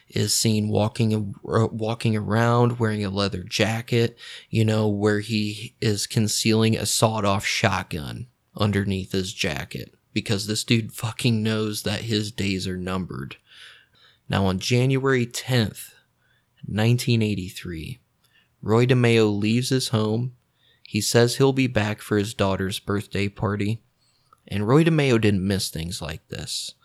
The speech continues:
Now, like I, you know, I'd previously said in part one, his son Albert was very vocal about,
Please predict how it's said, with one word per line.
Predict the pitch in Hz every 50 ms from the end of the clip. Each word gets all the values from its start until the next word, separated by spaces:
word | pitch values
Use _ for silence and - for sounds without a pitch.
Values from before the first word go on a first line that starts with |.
| - - - - - _ _
Now, | 104 107
like | 110 113 -
I, | 113 113
you | 113 101 95 90 64 65 95 87 76 73 90 110
know, | 113 104
I'd | 101 104 101 -
previously | - 120 113 110 110 104 - - 107
said | 107 - 104 101 104
in | 101
part | - - 107 104 98
one, | 101 113 117 117 113 117
his | 113 110 - -
son | - 101 98
Albert | - - 110 113 110 - 110 110 104
was | 98 95 104 113
very | - - 131 139 131
vocal | 110 110 101 98 95 - 98 92 92
about, | - - 87 80 78 78 -